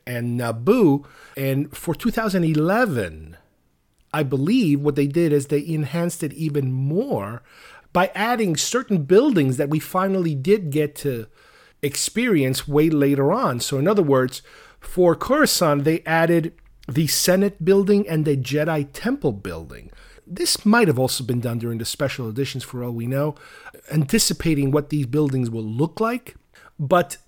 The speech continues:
obviously, this is something that would have to be done at a secondary round, because we do have footage available of these buildings not existing or having, you know, the sh-, that, that panning shot of Coruscant showing you a different building, and all of a sudden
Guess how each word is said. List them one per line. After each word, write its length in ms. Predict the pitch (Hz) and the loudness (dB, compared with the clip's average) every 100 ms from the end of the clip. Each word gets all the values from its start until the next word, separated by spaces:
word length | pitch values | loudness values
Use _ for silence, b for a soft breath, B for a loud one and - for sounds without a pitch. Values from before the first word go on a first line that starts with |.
| _ | _
obviously, 420 | 180 185 202 185 | -2 2 0 0
this 140 | 165 160 | -2 -2
is 60 | |
something 280 | 151 156 147 | -4 -4 -2
that 120 | 143 | 0
would 100 | 139 | 0
have 160 | 139 147 | -4 -6
to 60 | 131 | -6
be 100 | 131 | -4
done 360 | 139 131 131 - | -2 0 -2 -6
at 100 | 120 | -10
a 40 | |
secondary 640 | - - - 127 117 110 | -6 -6 -6 -6 -4 -4
round, 420 | 104 123 156 139 120 | -2 2 4 4 0
because 240 | - 117 | -4 -6
we 120 | 113 | -6
do 240 | 107 175 185 | 0 0 2
have 220 | 175 135 | 0 -4
footage 520 | - 123 117 - - _ _ | -2 -2 -2 -8 -14 _ _
available 720 | 104 117 220 180 110 107 113 B B B | -6 4 6 6 2 -4 -6 B B B
of 180 | - 127 | -4 0
these 200 | 143 139 | 0 0
buildings 640 | 117 170 208 170 139 135 127 | 2 6 6 6 4 2 0
not 240 | 113 123 | -2 -2
existing 560 | 127 123 196 - 113 101 | -2 0 -2 0 -4 -4
or 160 | 107 | -4
having, 400 | 104 123 127 127 B B B | -2 -2 0 -2 B B B
you 80 | 143 | 2
know, 120 | 120 | 2
the 80 | 127 | -2
sh-, 140 | - | -2
that, 200 | 151 123 | -2 0
that 220 | 139 139 | -2 -2
panning 360 | - 165 160 151 | -4 -2 0 -2
shot 280 | - 156 143 | -2 -2 -2
of 80 | |
Coruscant 520 | - 165 156 - 139 135 B B | -4 -4 -4 -4 -4 -4 B B
showing 400 | - 170 165 156 | -2 2 2 4
you 100 | 139 | 2
a 60 | |
different 400 | 117 160 - 131 | 2 0 0 2
building, 340 | 156 196 139 123 | 4 6 4 2
and 80 | |
all 120 | 135 143 | 2 2
of 40 | |
a 60 | 139 | 0
sudden 400 | - 147 147 | 0 0 0